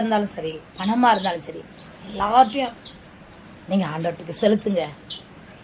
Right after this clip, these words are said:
ஆண்டவர் உங்களை ஆசீர்வதிப்பார். ஆண்டவரை கனம் பண்ணுங்க, அவர் மிகவும் சந்தோஷப்படுவார்.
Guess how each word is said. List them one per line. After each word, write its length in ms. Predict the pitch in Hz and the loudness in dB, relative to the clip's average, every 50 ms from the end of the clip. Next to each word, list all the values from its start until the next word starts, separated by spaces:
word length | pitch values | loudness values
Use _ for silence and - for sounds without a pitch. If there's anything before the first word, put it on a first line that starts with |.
| - - - - - - - - - - - - - - - - | -20 -20 -20 -20 -20 -20 -20 -20 -20 -20 -20 -20 -20 -12 -4 2
ஆண்டவர் 260 | 202 208 208 196 175 | 2 4 4 4 2
உங்களை 160 | 170 165 156 156 160 | 2 0 0 -2 -2
ஆசீர்வதிப்பார். 680 | 165 - - 196 175 170 180 156 - 185 160 156 - - - - - | -2 -2 -4 -4 -4 -4 -6 -6 -4 -4 -4 -4 -4 -10 -20 -16 -12
ஆண்டவரை 320 | 196 226 262 247 208 180 175 175 202 | -8 -4 -2 0 0 0 0 2 2
கனம் 240 | 214 269 359 370 | 2 2 4 4
பண்ணுங்க, 240 | 330 277 254 220 190 165 - - | 4 2 2 0 -2 -4 -4 -6
அவர் 340 | - 170 175 - 180 160 170 | -10 -10 -10 -10 -12 -14 -10
மிகவும் 360 | 175 226 320 359 403 370 - 302 | -6 -2 0 2 2 2 2 2
சந்தோஷப்படுவார். 720 | 233 226 247 233 - - 190 170 175 165 165 160 151 - | 4 4 4 4 4 0 -2 -2 -2 -2 -2 -2 -2 -4